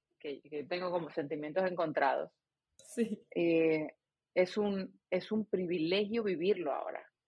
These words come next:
Speaker 1: Porque en vez de, de tú tener que, que caminar kilómetros, viajar, aviones, etcétera, podemos conectarnos, podemos querernos a distancia, podemos hacer una, u-, una diferenciación emocional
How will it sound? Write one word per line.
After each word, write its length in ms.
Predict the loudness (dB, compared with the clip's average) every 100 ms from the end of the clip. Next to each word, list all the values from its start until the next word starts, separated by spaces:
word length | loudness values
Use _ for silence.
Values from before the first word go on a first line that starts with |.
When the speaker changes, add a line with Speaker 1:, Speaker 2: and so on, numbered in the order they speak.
| _ _ _ -8
Speaker 1:
Porque 220 | 0 2
en 160 | 4
vez 240 | 4 4 4
de, 320 | 2 2 -4
de 180 | -6 -6
tú 160 | -6 -4
tener 360 | -4 -2 -4
que, 160 | -6 -12 _ -12
que 140 | -8
caminar 720 | -4 -4 -4 -4 -4 -4 -8 -16 _ _
kilómetros, 720 | -2 -2 -2 -6 -6 -6 -4
viajar, 560 | -4 -4 -2 0 0 0
aviones, 640 | -2 0 -2 -4 -8 -8
etcétera, 480 | -8 -6 -4 -4 -6 _ _ _ _ _
podemos 440 | 6 8 6 2 -4
conectarnos, 680 | -8 -8 -2 -2 0 -6
podemos 460 | -2 0 2 0 -2
querernos 720 | 2 4 6 4 0 -6 -8 -8
a 40 |
distancia, 600 | -10 -10 -10 -10 -14 -20 _ -6
podemos 580 | -4 -2 -4 -8 -14 _ _ -8
hacer 340 | -8 -4 -4 -2
una, 360 | -2 -4 -6 _ _ _ _ _ _ _ _
u-, 240 | -6 -4 -4
una 220 | 2 2
diferenciación 800 | 2 -2 -2 -2 -4 -4 -4 -2
emocional 760 | 0 -2 -2 -4 -4 -4 -6